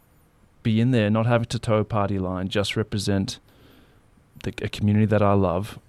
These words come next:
and genuinely trying to find solutions to all these problems we face. And I just think we live in such an incredible country. Like, we are, w-, like, truly blessed to, to live here,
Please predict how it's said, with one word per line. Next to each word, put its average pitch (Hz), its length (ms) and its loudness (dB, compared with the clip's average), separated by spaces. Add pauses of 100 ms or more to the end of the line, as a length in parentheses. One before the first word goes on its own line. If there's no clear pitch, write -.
(280)
and 104 300 -2 (540)
genuinely 123 540 4
trying 117 320 0
to 113 100 -4
find 107 340 0
solutions 104 540 -4
to 104 100 -6
all 101 140 -2
these 101 200 -2
problems 98 600 -4 (480)
we 104 480 -6
face. - 420 -6
And 101 400 -2 (480)
I - 40 -10
just 117 140 -6
think 139 180 -4
we 107 100 -2
live 110 200 -2
in 120 120 -2
such 110 420 -2
an 113 120 -2
incredible 101 800 -4 (380)
country. 98 480 -10 (120)
Like, - 160 -10
we 113 180 0
are, 110 340 0 (560)
w-, 85 180 -8 (500)
like, 110 200 -8
truly 117 340 2
blessed 98 440 -2
to, 98 360 -4 (240)
to 107 140 -8
live 107 220 -2
here, 110 260 0